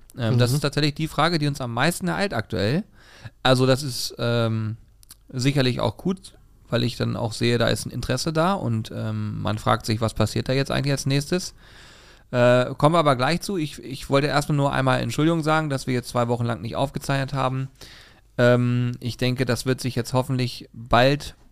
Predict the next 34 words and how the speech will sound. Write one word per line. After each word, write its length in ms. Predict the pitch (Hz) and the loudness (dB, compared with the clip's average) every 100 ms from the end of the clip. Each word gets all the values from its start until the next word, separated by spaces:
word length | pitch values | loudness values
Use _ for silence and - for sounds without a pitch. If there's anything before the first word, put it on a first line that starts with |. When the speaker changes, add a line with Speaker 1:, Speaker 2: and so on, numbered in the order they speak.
| _ | _
Speaker 1:
vernünftig 720 | - 120 135 175 - 156 - | -2 2 4 2 2 -2 0
ändern. 600 | 139 165 180 180 180 - - 78 - | 0 2 2 0 -2 -6 -14 -18 -10
Ich 180 | 120 | -6
kann 140 | - 139 | 0 2
euch 140 | 143 | 2
aber 160 | 139 120 | 2 4
auch 140 | 131 143 | 2 2
sagen, 300 | 147 139 131 | 2 2 0
wir 80 | |
sind 100 | 127 | -2
jetzt 180 | 131 - | -4 -2
nochmal 240 | 127 127 113 | -2 0 0
eine 180 | 127 | 0
Woche 160 | 123 123 | 0 0
unterwegs. 600 | 123 117 117 160 - - _ - - - - _ _ - | 0 0 0 -2 -4 -14 _ -20 -20 -20 -20 _ _ 0
Ähm, 460 | 135 131 131 139 147 - | 2 2 2 -2 -6 -4
bedeutet, 460 | 131 127 131 139 | 0 4 4 2
es 160 | 123 - | -4 -6
kann 420 | - 143 156 151 - | 0 2 2 -4 -8
durchaus 400 | - 139 127 127 | -2 0 0 0
sein, 160 | 127 127 | 2 0
dass 120 | 123 | 0
es 260 | 123 - - | -4 -6 -6
nächsten 420 | 120 131 143 156 | 0 2 0 0
Sonntag 400 | 135 131 127 123 - _ _ _ _ | -2 0 -2 -6 -14 _ _ _ _
keine 280 | - 135 147 | 0 2 2
Folge 320 | 151 151 147 | 4 4 4
gibt, 380 | 139 175 - - - | 2 0 -2 -16 -2
so, 340 | 131 143 175 - _ - | 2 4 2 -4 _ 0
aber 240 | 123 127 | 2 2
danach, 640 | 117 123 135 131 139 107 - | 2 2 2 6 6 4 0
also 220 | 107 113 | -2 0
ab 140 | 117 | 2
Juni. 420 | 120 143 131 101 | 4 6 6 4